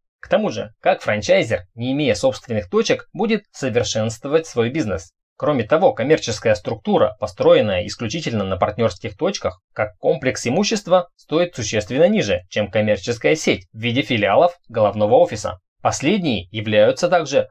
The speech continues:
более надежными источниками дохода, чем компании, открываемые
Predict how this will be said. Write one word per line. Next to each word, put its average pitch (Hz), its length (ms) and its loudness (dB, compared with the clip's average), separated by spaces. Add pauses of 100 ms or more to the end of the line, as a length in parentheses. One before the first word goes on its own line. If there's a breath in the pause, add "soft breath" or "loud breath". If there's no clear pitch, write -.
более 120 400 2
надежными 139 460 2
источниками 151 480 -2
дохода, 151 420 2 (220)
чем 107 180 -4
компании, 110 640 -2
открываемые 170 800 2